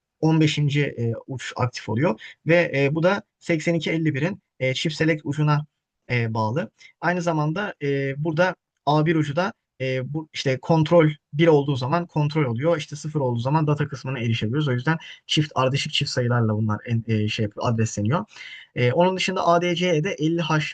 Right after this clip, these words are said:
adresiyle ulaşıyoruz. A D C'de de şu chip select ucu aktif oluyor. O da buraya bağlı. Onun haricinde read write uçlarını buraya bağladım, e, seksen seksen altının. E, bunun I R A A D C'si, bunun da T X R D S'si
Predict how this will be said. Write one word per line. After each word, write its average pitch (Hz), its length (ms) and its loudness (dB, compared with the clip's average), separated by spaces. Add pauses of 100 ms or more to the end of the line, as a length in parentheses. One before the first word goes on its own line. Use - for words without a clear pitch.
adresiyle 117 540 -4
ulaşıyoruz. 117 480 -4
A 147 220 0
D 147 100 0
C'de 135 260 -4
de 170 140 -4
şu - 200 -8
chip 151 200 -4
select 135 400 -2
ucu 156 300 -2 (260)
aktif - 320 -6
oluyor. 123 200 2
O - 80 0
da 147 140 4
buraya 123 260 2
bağlı. 127 280 -2 (260)
Onun 196 140 2
haricinde 196 300 2
read 190 120 -2
write 180 320 2
uçlarını 156 360 0
buraya 120 240 -2
bağladım, 117 400 -6
e, 113 220 0
seksen 120 340 0
seksen 113 340 -2
altının. 120 400 -2 (300)
E, 139 140 2
bunun 175 340 4
I 165 40 6
R 175 140 6
A 156 120 2
A 156 100 2
D 156 120 4
C'si, 131 320 -6
bunun 160 240 0
da 165 60 -4
T 160 160 -2
X 156 220 -2
R 156 160 2
D 135 220 -2
S'si 202 220 -10